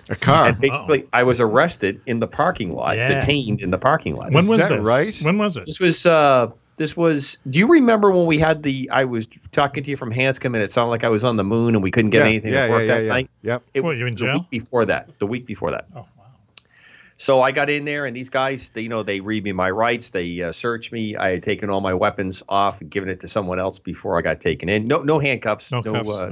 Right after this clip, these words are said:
Speaker 3: Okay.
Speaker 2: but everything else.
Speaker 3: You were
Speaker 2: So
Speaker 3: no
Speaker 2: I read
Speaker 3: drug.
Speaker 2: my, my rights, went through it, and we started, uh, talking, and they asked me a whole bunch of questions, and I kept explaining how we did what I did, why we did what we did. I had permission to land there. Obviously, that permission was not given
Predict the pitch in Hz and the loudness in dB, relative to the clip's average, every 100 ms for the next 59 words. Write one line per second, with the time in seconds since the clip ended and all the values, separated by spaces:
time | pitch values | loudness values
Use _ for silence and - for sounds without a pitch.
0 | 107 113 95 _ - _ _ 107 113 139 | -8 -10 -10 _ -20 _ _ 0 0 0
1 | 110 107 - _ - 135 139 127 127 143 | -2 -4 -8 _ -4 -2 2 2 2 0
2 | 143 139 127 127 113 120 123 - 120 117 | -2 -8 -4 -2 0 -2 -4 -8 -10 -6
3 | 110 127 107 98 - 104 120 117 - 113 | -4 -4 -4 -8 -2 0 0 -4 -2 0
4 | 113 113 92 98 139 120 95 101 104 104 | 0 -2 -2 -2 -4 -4 -2 -2 -6 -4
5 | 107 - - 101 107 135 92 76 - - | -4 -6 -6 -4 -4 -10 -10 -8 -8 -10
6 | - - 98 95 85 98 90 82 98 101 | -18 -10 -6 -6 -2 -2 -2 -2 -2 0
7 | 90 82 73 110 101 90 90 82 104 101 | 0 -2 -2 -2 0 -2 -2 -6 -6 -6
8 | 95 85 120 127 82 82 - 90 90 - | -6 -4 -2 0 0 -2 -6 -6 -6 -6
9 | 78 90 120 117 120 101 85 101 - 87 | -6 -2 -2 0 0 2 0 -4 -8 -6
10 | 82 92 90 - 90 80 - 80 78 101 | -4 -4 -6 -8 -10 -10 -6 -6 -4 -4
11 | 85 85 | -2 -4